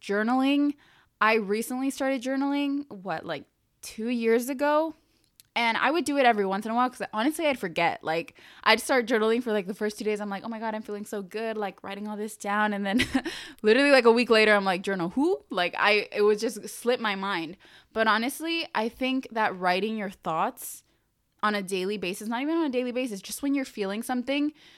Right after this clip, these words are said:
really helps you get into a perspective of you knowing what emotions you're feeling, not keeping them bottled in there, because it's so easy to get into your head when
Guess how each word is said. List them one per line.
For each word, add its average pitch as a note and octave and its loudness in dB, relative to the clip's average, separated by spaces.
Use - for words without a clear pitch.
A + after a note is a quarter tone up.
really C4 0
helps - -8
you A#3+ -6
get G#3+ 0
into A#3 -2
a G#3 0
perspective G#3 -6
of F#3+ -2
you A#3 -4
knowing G3 0
what F#3+ -2
emotions F#3 -4
you're F3 -2
feeling, F3+ -2
not G#3+ 0
keeping B3+ -4
them A3+ 0
bottled G3 2
in G#3+ -2
there, F3+ -2
because F#3+ -4
it's B3 -2
so C4 -2
easy A#3+ -2
to G3 0
get G3 -4
into A#3 -4
your F#3+ -2
head G3 0
when F3+ -2